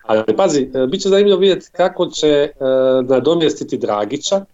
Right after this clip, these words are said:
jer ne vjerujem da će uspjeti Dragića zadržat. E, iako, opet, ka-, kakva će biti ekonomska slika N B A lige i ka-, što će se tu događati, to je stvarno teško prognozirati. Ali ajmo reći pod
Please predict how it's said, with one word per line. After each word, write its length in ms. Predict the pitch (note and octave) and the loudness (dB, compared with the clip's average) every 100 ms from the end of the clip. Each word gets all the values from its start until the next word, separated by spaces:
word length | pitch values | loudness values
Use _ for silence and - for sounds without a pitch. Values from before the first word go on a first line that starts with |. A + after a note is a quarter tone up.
| _ - | _ -2
jer 160 | B2+ | 0
ne 140 | A#2+ B2 | 2 4
vjerujem 260 | A2+ G#2 | 2 2
da 60 | G#2 | 0
će 140 | G2+ | -2
uspjeti 420 | A#2 A2 A#2 G#2 - | -2 -2 -2 -4 -4
Dragića 520 | A2 A2 G#2 G2+ G#2+ | 0 0 -2 -2 -2
zadržat. 460 | G2 G2 G#2+ D#3 F#3 | -2 -2 0 0 -2
E, 1000 | - _ - - - - A#2 A2 A2 A2+ | -10 _ -20 -20 -20 -4 0 2 2 4
iako, 420 | B2+ A#2+ A2+ - | 4 2 -2 -4
opet, 400 | B2+ A2+ G2+ - - | -6 -4 -4 -6 -2
ka-, 220 | A#2+ A2 | -2 0
kakva 300 | C3+ C3+ A#2 | -2 0 -2
će 120 | - | -2
biti 240 | C3 C3 | -4 -2
ekonomska 460 | A2+ A#2 G#2+ G#2 A2 | -4 -2 -2 -2 -4
slika 320 | - C3+ B2+ | 0 0 2
N 120 | A#2+ | 0
B 140 | A#2+ B2 | 2 2
A 20 | |
lige 340 | A#2 C#3 B2+ | 4 4 2
i 140 | A2 G#2+ | 0 0
ka-, 160 | C3 B2+ | -2 -2
što 140 | - | -4
će 80 | C3+ | -2
se 140 | G3+ | -2
tu 100 | - | -2
događati, 440 | C3+ B2 C3 B2+ A#2 | -2 0 2 2 0
to 60 | |
je 60 | A#2+ | -4
stvarno 320 | - C3+ B2 | -2 0 0
teško 340 | - B2+ - G#2+ | 2 0 0 -8
prognozirati. 680 | - G2+ G2+ A2+ D#3+ G3+ G3 - - - - | -14 -14 -6 -2 0 0 -4 -20 -20 -20 -8
Ali 180 | - B2 | -2 0
ajmo 200 | E3 F3 | 2 2
reći 260 | F3 F3+ - | 0 -2 -2
pod 200 | D#3 | -6